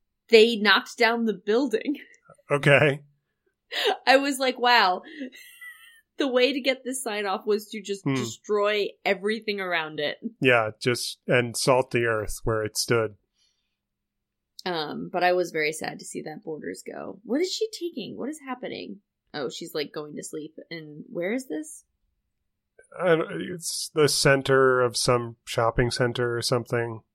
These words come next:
Speaker 1: Jason Barth is naughty. Nathan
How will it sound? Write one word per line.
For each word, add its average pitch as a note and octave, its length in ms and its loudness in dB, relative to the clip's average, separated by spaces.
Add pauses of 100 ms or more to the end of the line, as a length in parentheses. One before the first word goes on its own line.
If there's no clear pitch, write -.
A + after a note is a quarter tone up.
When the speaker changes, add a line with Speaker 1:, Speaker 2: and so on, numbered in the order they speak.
(1600)
Speaker 1:
Jason F#3+ 680 2 (100)
Barth G3+ 420 2
is E3+ 220 -4
naughty. D3+ 640 -6 (440)
Nathan F#3+ 600 0